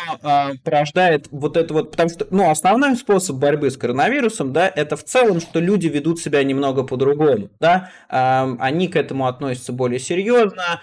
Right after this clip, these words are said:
там, соблюдают эту дистанцию и прочее, прочее, прочее. А государство делает все для того, чтобы люди, э, постоянно подозревали, что либо коронавируса нет,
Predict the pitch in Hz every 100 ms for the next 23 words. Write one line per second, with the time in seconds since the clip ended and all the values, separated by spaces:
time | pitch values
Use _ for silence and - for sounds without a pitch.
0 | - - 117 127 135 139 131 131 139 139
1 | 190 196 185 143 131 147 147 143 127 131
2 | 127 127 120 120 113 120 - _ _ -
3 | 131 131 151 156 202 196 165 170 165 -
4 | 220 170 156 160 151 170 170 160 156 -
5 | - 139 127 117 _ - 170 - 151 170
6 | 165 156 156 143 139 147 143 143 135 131
7 | - 131 139 131 131 123 123 120 117 -
8 | 143 185 190 185